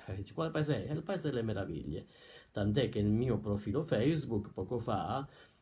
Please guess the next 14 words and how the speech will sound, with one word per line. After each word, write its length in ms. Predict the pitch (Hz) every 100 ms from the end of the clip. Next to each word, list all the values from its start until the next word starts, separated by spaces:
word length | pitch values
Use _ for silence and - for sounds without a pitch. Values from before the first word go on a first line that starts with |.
| -
ho 160 | 107
aggiornato 920 | 104 101 110 101 104 120 110 107 98
il 180 | 95 95
mio, 680 | 98 107 104 98 95 92 107 - _ -
ehm, 1080 | 107 104 104 104 107 110 92 92 90 95 95
eh, 460 | 90 87 98 104 -
la, 160 | 110
la 300 | 107 104 120
mia 240 | 120 143 120
biografia, 1300 | 101 104 127 131 113 113 107 104 104 92 95 143 165 - - -
ed 140 | - 156
ho 40 |
scritto 400 | 185 - 160 170
così: 420 | - - 92 -